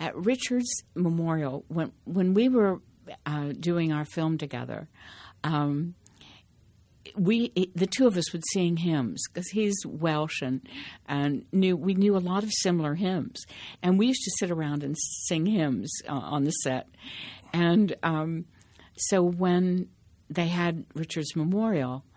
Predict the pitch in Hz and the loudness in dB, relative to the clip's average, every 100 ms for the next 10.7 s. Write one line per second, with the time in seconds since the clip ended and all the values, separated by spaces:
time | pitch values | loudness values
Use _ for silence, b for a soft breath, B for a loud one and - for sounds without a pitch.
0 | B B B B - 156 - 165 160 156 | B B B B -10 -8 0 0 0 -2
1 | 160 160 151 131 135 143 143 131 131 - | -2 -2 -4 -4 -4 -4 -2 -2 -4 -6
2 | 151 139 - 147 - 135 127 123 - 139 | -4 -4 -4 -6 -4 -2 -2 -2 -4 -6
3 | 139 - 135 135 139 127 131 B B 151 | -6 -6 -4 -4 -6 -8 -10 B B -4
4 | 160 165 160 - 165 160 - 127 113 - | -2 -2 -2 -2 -2 -2 -4 -2 -4 -4
5 | 113 120 - B B B B B 156 143 | -6 -8 -10 B B B B B 0 2
6 | 139 - 160 180 180 - _ - 156 175 | 2 0 0 0 0 -6 _ -10 -2 2
7 | 175 156 151 160 151 151 139 127 - 160 | 0 -2 -6 -2 -2 -2 -4 -6 -4 -4
8 | 165 B B B B B - - 156 - | -4 B B B B B -12 -10 -10 -8
9 | - 247 254 220 190 170 156 147 - 151 | 0 0 2 2 4 4 4 0 0 0
10 | 143 143 147 127 123 - | 0 0 -2 -2 -4 -6